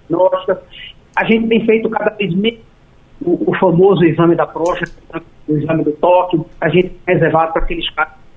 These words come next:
suspeitos. Então, é, é, com o passar do tempo, a medicina amadureceu, a urologia amadureceu e aprendeu como, como é o normal de, de acontecer ao longo do tempo.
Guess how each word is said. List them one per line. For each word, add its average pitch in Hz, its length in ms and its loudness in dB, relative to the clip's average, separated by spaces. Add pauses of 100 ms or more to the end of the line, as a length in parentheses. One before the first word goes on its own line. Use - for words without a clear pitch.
(160)
suspeitos. 180 600 0 (480)
Então, 196 380 -2
é, 185 560 4
é, 170 60 2
com 240 160 2
o 247 40 4
passar 208 360 -2
do 170 100 -2
tempo, 185 560 -2 (100)
a 190 60 -4
medicina 208 460 0
amadureceu, 190 760 2
a 190 60 4
urologia 180 540 2
amadureceu 175 720 0
e 269 80 2
aprendeu 262 640 2 (400)
como, 214 160 0 (800)
como 202 180 -4
é 226 60 2
o 226 60 2
normal 196 500 2 (160)
de, - 160 -4
de 160 140 -8
acontecer 180 480 -4
ao 190 80 0
longo 170 200 0
do 160 120 -4
tempo. 151 260 -8